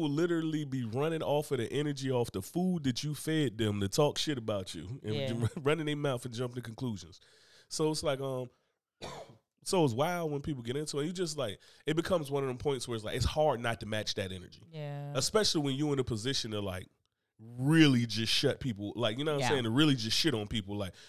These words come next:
Speaker 1: like, I, that's why I, I look, I, I admire some of the, like, um, artists and stuff like that, like, artists and famous people that,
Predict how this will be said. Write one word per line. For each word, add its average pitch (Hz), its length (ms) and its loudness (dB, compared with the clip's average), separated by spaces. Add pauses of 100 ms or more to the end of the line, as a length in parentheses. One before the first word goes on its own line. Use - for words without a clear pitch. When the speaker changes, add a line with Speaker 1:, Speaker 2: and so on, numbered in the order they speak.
(160)
Speaker 1:
like, 139 140 2
I, 139 80 2
that's 165 200 2
why 165 120 0
I, 147 160 0
I - 20 2
look, 147 220 -2
I, 123 240 0
I 131 160 -2
admire 123 420 -2
some 123 260 -2
of 117 60 -4
the, 110 80 -2
like, 101 320 -6
um, 92 460 -10 (600)
artists 135 380 2
and 104 80 -6
stuff 107 300 -6
like 101 160 -4
that, 104 100 -4
like, 98 160 -6
artists 123 300 -4
and 98 100 -10
famous 127 300 -4
people 131 300 -6
that, 98 180 -6